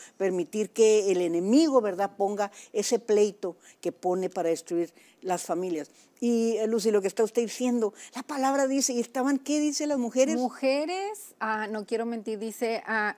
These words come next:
Speaker 2: con sus niños y mujeres y sus hijos, y sus mujeres y sus hijos.
Speaker 1: Entonces dice, estaban los niños, sus hijos no nomás son los jóvenes, ya dieciocho para arriba, ¿eh? Los
Speaker 2: Ujú.
Speaker 1: menores no.
Speaker 2: Todos,
Speaker 1: Todos. Me, me
Speaker 2: todos.
Speaker 1: puedo ver las mujeres con sus bebés, ¿verdad?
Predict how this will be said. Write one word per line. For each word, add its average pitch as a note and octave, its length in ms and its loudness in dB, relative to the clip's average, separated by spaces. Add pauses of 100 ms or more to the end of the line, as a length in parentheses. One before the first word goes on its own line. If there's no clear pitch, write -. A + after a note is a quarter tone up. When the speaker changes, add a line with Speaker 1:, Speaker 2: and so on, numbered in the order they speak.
(100)
Speaker 2:
con B3 200 -4
sus A#3+ 240 -6
niños E4 720 -2
y B3 120 -4
mujeres A#3+ 720 -2 (100)
y A3+ 140 -6
sus - 280 -10
hijos, - 460 -12
y B3 120 -6
sus A3+ 180 -8
mujeres A#3 500 -8
y C4 80 -8
sus A3 220 -16
hijos. - 300 -14 (240)
Speaker 1:
Entonces B3+ 260 -4
dice, C4 160 0
estaban C4 300 -2
los C#4 160 -2
niños, C4 720 0 (220)
sus C4+ 260 0
hijos D4 300 0
no C#4 160 2
nomás C#4 320 2
son C4 180 -2
los C4 160 0
jóvenes, A#3 380 4
ya G3 100 2
dieciocho C4 380 2
para C#4+ 180 4
arriba, A3+ 340 4
¿eh? B3 60 4
Los B3+ 120 4
Speaker 2:
Ujú. G#3+ 60 -2
Speaker 1:
menores G#3 320 -2
no. G#3 200 -4 (180)
Speaker 2:
Todos, F4+ 640 4 (180)
Speaker 1:
Todos. G#3 240 0
Me, B3 100 6
me B3 220 4
Speaker 2:
todos. G3+ 80 -6
Speaker 1:
puedo C4 220 6
ver C#4+ 80 4
las D4 120 6
mujeres C4 360 2
con B3+ 120 -4
sus A#3 160 -4
bebés, A3 440 6
¿verdad? B3+ 340 2